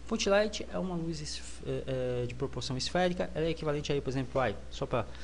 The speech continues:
é, é equivalente à, à lâmpada aí, por exemplo, da sua casa, a simulação dela é equivalente à lâmpada aí, por exemplo, da sua casa, sem abajur, tá?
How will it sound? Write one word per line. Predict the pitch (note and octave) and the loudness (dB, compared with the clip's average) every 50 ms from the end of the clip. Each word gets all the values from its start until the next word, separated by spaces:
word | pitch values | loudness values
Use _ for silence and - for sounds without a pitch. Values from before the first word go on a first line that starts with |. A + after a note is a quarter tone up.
| - - - - - - - | -8 -6 -6 -6 -6 -4 2
é, | A2+ A2 A2+ A2 G#2 G2+ G#2 G2+ G2+ G2 F#2+ - | 4 4 6 6 6 6 4 4 4 4 4 4
é | - A#2+ | 4 2
equivalente | A2+ - C3 C3+ C3 C3+ B2+ - C#3 | 6 6 8 8 8 6 6 6 6
à, | A#2 | 6
à | A2+ A2+ G#2+ - A2 A2 | 6 6 6 6 6 6
lâmpada | A2 A2+ A#2+ A#2 A#2+ G#2 A2+ G#2+ | 6 6 8 8 8 8 8 8
aí, | A2 A2 | 6 8
por | - A2 | 6 4
exemplo, | G2+ G#2 A2 | 4 4 2
da | A2 | 6
sua | G#2 - - B2+ | 10 10 10 10
casa, | - - E3 F3+ E3+ D#3 | 10 6 4 4 4 4
a | |
simulação | - - C#3 C3+ C#3 C3 B2+ A#2 - C#3 B2 | 4 6 6 8 8 6 6 6 4 4 4
dela | B2+ B2 A#2+ | 6 6 4
é | A#2+ | 4
equivalente | A2+ A#2+ A#2+ A#2+ A#2 - | 4 4 4 4 4 4
à | A#2+ | 4
lâmpada | G#2+ A2 G#2+ - A2 A2+ A2 | 6 6 8 8 8 8 8
aí, | A2 A2+ A2 | 4 4 6
por | G#2+ - G#2 | 12 12 12
exemplo, | G#2 A2 G#2 - | 12 10 4 4
da | A#2 | 12
sua | - - C#3+ C3 | 12 12 12 12
casa, | - - D#3 E3+ E3+ | 12 8 6 6 6
sem | C#3+ - - B2+ C#3 | 4 6 6 8 8
abajur, | E3+ A3 B3 G#3 C#3 C3+ A#2+ A#2+ | 12 12 12 12 12 12 12 12
tá? | - A2+ A#2 C3+ | 12 8 6 6